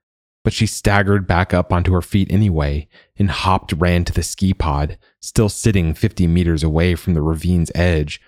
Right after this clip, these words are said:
serene and unmolested. Her hands shook so badly that she couldn't get the rear hatch open. Her back crawled, jittering,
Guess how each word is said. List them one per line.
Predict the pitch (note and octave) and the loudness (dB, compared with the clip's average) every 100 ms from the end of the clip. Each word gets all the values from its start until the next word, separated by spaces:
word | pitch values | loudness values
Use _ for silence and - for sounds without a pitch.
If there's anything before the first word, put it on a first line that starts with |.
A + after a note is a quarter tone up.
| _ _ | _ _
serene | - - E2 D#2+ G2 F2 D2 | -6 -4 -2 0 0 0 0
and | D2+ E2 | 0 0
unmolested. | - G2 E2 C2 E2+ - D#2 D2+ - _ _ _ _ _ _ _ _ | 0 0 0 0 -2 -2 -2 -2 -6 _ _ _ _ _ _ _ _
Her | - | -2
hands | G2 D#2+ G2+ F#2 F2 | 0 2 2 2 0
shook | - - - | -2 -4 -4
so | - G2+ | -2 -2
badly | F2+ E2 F#2+ F2+ E2+ | 0 0 0 0 0
that | D#2+ | 0
she | - G2+ | -2 -4
couldn't | - G2+ | 0 0
get | F#2 - | 0 0
the | F2 | 0
rear | E2+ F#2+ E2+ | 2 2 0
hatch | F2 F2+ - | 0 0 0
open. | E2 D#2+ D2+ D2+ _ _ _ _ _ - | -2 -2 -4 -6 _ _ _ _ _ -10
Her | G2 | -8
back | E2+ E2+ E2+ - - | -4 -2 -2 -4 -10
crawled, | - - F2 G2 D#2 E2 - - - - | -8 -2 2 2 2 -2 -4 -14 -14 -10
jittering, | G2+ A2+ A2+ F#2 D#2+ D#2 E2 | -2 0 2 0 -2 -2 -4